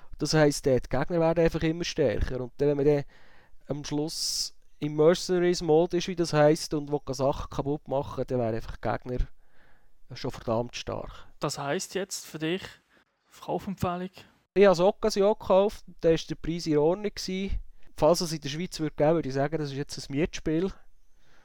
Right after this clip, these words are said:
Speaker 1: Und sonst würde ich es denen empfehlen, die, die Freude haben an Sandbox-Spielen. Einfach, die sich einfach ein bisschen freiwillig bewegen, ohne, ohne Korsett. Und sonst wahrscheinlich eher weniger.
Speaker 2: Okay.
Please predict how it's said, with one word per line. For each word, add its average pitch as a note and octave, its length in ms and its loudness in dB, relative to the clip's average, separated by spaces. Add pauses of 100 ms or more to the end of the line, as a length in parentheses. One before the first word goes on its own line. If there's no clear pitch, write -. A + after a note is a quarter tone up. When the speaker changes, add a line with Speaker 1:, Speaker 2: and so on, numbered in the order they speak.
(160)
Speaker 1:
Und C#3 220 -12
sonst - 380 -2
würde D#3+ 220 0
ich C#3+ 80 -4
es - 60 -10
denen D3+ 280 6
empfehlen, D3 540 4
die, C3+ 460 0
die B2 80 0
Freude C#3+ 360 0
haben D3 80 2
an C3+ 60 0
Sandbox-Spielen. E3 1040 -2 (640)
Einfach, C#3 180 -8
die D3 60 -4
sich C#3+ 160 -6
einfach D3+ 180 -6
ein - 60 -8
bisschen D3+ 100 -2
freiwillig C#3 420 4 (100)
bewegen, D3 440 2
ohne, C#3+ 520 0
ohne D3+ 200 0
Korsett. - 840 -2 (480)
Und C3 100 -8
sonst - 460 -4
wahrscheinlich B2 400 -4
eher A#2+ 260 0
weniger. A2 320 -6 (420)
Speaker 2:
Okay. C#3+ 540 -14